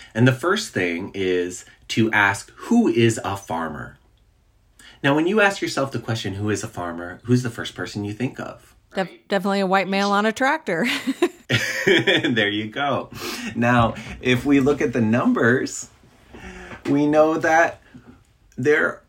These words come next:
Speaker 1: the majority of farmers around the world are women. The majority of people producing food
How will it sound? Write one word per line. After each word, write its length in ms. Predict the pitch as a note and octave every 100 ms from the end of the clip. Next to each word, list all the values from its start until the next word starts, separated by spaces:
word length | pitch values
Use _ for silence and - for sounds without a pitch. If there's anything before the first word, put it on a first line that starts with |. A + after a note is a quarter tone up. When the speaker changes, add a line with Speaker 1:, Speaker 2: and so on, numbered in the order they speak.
| -
Speaker 1:
the 320 | C3 C3+ C3+
majority 580 | D#3 E3+ C#3+ F3+ G3+ G3+
of 140 | G3
farmers 500 | G3 C3+ C3+ B2+ B2
around 280 | A#2+ A2+ G#2+
the 80 | G2+
world 360 | F2+ F2+ F2+ E2+
are 160 | E2
women. 420 | E2 E2 C#2+ - - _ _ _ _ _ _ _ _ _ -
The 80 | D3+
majority 580 | D3 C#3+ D#3 E3+ F3 F3+
of 100 | C#3
people 320 | B2+ A#2+ A2+
producing 800 | - G#2 - G2 G2 - G2 F2+
food 520 | - F2 D#2+ D#2 D#2